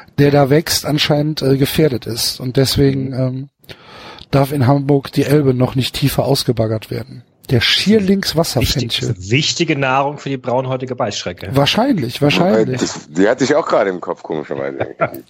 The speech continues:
Speaker 3: Die braunschnulzige Beißhure.
Speaker 1: <laughs> Beißhure.
Speaker 2: Hallo.
Speaker 1: Ja, nee, aber da, da lag so ein Dansk,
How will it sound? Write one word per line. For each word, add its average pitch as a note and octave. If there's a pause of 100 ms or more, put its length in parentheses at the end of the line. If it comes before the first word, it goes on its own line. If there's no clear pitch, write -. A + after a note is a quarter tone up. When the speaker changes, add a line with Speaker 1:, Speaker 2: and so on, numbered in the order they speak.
Speaker 3:
Die -
braunschnulzige D#2 (100)
Beißhure. D#2 (540)
Speaker 1:
<laughs> - (720)
Beißhure. C3+ (680)
Speaker 2:
Hallo. A2 (1800)
Speaker 1:
Ja, D#3
nee, B3+
aber F#3
da, D#3
da C#3+
lag D#3+
so F#3+
ein D3+
Dansk, -